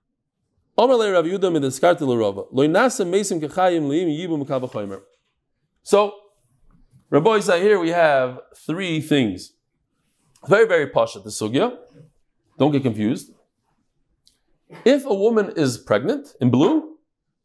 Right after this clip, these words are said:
then she doesn't eat truma. It's as if she has a child from her Yisrael husband, so she can't eat truma. And it's as if she has a child from her husband, so she's not available for yibum.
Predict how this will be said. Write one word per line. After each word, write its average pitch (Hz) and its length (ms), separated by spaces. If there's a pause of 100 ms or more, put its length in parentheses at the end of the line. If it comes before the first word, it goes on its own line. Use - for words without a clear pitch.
then 160 460
she - 180
doesn't 180 280
eat 156 120
truma. 185 580
It's 123 140
as 120 80
if 165 80
she - 100
has 135 140
a - 40
child 156 480
from 135 140
her 123 80
Yisrael 120 480
husband, 113 340
so 107 140
she 107 120
can't 120 200
eat 104 160
truma. 160 300 (500)
And 220 460 (440)
it's - 140
as 113 100
if 151 80
she 151 120
has 143 100
a 151 80
child 208 460
from 156 140
her 151 120
husband, 180 340
so 147 120
she's 139 240
not 175 340 (880)
available 156 480
for 147 140
yibum. 98 380